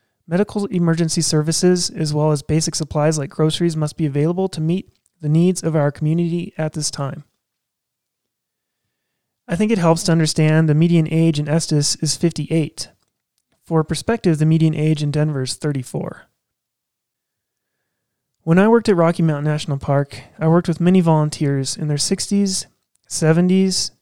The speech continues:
and even some in their eighties. The appreciation of nature and the park in that community is so strong.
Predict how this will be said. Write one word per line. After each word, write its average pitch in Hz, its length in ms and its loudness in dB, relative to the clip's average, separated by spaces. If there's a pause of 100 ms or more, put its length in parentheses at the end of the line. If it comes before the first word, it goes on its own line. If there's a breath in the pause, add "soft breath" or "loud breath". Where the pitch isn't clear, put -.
and 170 80 -2
even 185 220 2
some 180 220 0
in 170 60 2
their 156 160 -2
eighties. 151 600 -4 (960)
The 165 140 0
appreciation 190 760 2
of 147 120 0
nature 208 540 0 (480)
and 165 140 -2
the 151 60 0
park 170 560 -2
in 175 100 -2
that 175 160 0
community 185 640 0
is 160 140 -2
so 160 420 4
strong. 127 560 -4